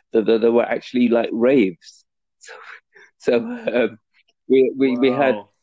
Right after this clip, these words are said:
Speaker 1: we had, uh, raves in the most unsuitable places, but that's what rave culture kind of was. Um, and,
Speaker 2: Yeah.
Speaker 1: and I would,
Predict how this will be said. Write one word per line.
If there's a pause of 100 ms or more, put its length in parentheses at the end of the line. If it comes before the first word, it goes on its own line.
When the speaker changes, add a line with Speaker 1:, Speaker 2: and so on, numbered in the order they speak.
Speaker 1:
we
had,
uh,
raves
in
the
most
unsuitable
places, (380)
but
that's
what
rave
culture
kind
of
was. (380)
Um, (580)
and,
Speaker 2:
Yeah.
Speaker 1:
and
I
would,